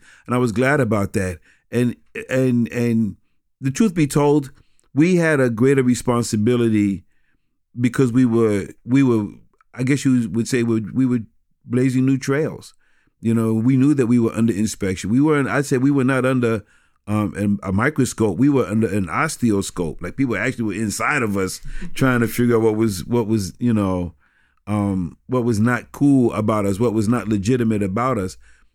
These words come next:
And so I think we, we were really on our P's and Q's, if you will. We were really, you know, stepping on our toes. I mean, nowadays, people do things in the Christian music industry and they make it seem like it's no big deal. And it's like, whoa,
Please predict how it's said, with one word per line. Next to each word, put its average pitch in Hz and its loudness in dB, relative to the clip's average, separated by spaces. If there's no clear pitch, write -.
And 117 0
so 131 0
I 120 2
think 139 0
we, 135 4
we 120 2
were 120 0
really 147 4
on 123 2
our 110 -2
P's 113 2
and 107 0
Q's, 110 0
if 104 -4
you 107 2
will. 101 0
We 117 0
were 113 2
really, 123 0
you 120 -2
know, 110 0
stepping 113 -2
on 107 0
our 98 -2
toes. 87 -4
I 90 -8
mean, 98 0
nowadays, 107 0
people 120 -2
do 117 -2
things 113 -4
in 101 -10
the 104 -4
Christian 113 -4
music 123 -2
industry 127 -2
and 113 -2
they 113 -2
make 120 -2
it 120 -6
seem 117 -4
like 117 -4
it's 110 -4
no 117 -2
big 110 -4
deal. 131 -2
And 120 -4
it's 113 -10
like, 92 -6
whoa, 101 -6